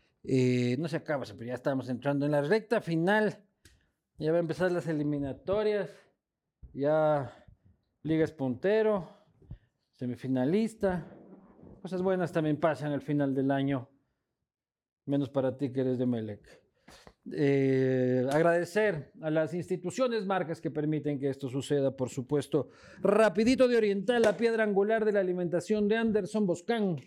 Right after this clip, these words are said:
Ahí está. Envase eco amigable, mandamos al exilio toneladas en containers no contaminados. Eh, para que el señor pueda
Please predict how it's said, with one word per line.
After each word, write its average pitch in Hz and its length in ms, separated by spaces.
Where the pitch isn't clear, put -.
Ahí 147 80
está. 185 460
Envase 185 640
eco 180 260
amigable, 175 540
mandamos 170 560
al 160 100
exilio 180 720
toneladas 302 1120
en 160 240
containers 160 960
no 185 320
contaminados. 135 1120
Eh, 131 1000
para 131 240
que 131 80
el 127 60
señor 139 340
pueda 147 540